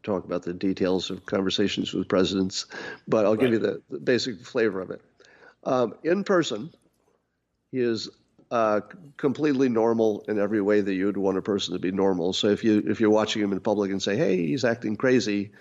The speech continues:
Speaker 1: is he like that in person? The answer is no, no. I mean, he's very much like you see him in, in public. He is, he doesn't have, like, some extra personality or something, but he's, he's got super charisma,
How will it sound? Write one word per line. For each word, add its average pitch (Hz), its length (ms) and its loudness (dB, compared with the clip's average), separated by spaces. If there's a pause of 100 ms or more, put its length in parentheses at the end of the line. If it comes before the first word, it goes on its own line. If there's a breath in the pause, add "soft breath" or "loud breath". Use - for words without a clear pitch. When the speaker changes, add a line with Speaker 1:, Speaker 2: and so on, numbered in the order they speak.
(320 soft breath)
Speaker 1:
is 98 100 -6
he 104 100 -4
like 104 240 0
that 101 140 2
in 98 100 0
person? 110 360 -2
The 104 100 0
answer 104 180 0
is 107 120 -6
no, 113 320 2 (720)
no. - 260 -4 (220 soft breath)
I 135 80 0
mean, 135 140 6
he's 117 100 2
very 170 220 2
much 135 240 0
like 110 180 -4
you 104 60 -6
see 202 160 -2
him 151 120 0
in, - 280 -8
in - 80 -4
public. 90 340 -4 (160)
He - 60 -10
is, 95 180 -4
he - 160 -6
doesn't 104 300 2
have, 90 120 -2
like, 92 220 0
some 95 320 0
extra 95 340 -2
personality 98 640 0
or 90 60 -4
something, 95 300 -4 (720 loud breath)
but 123 260 4
he's, 107 320 2 (340)
he's 110 180 -4
got 110 340 0
super 160 500 2
charisma, 127 580 2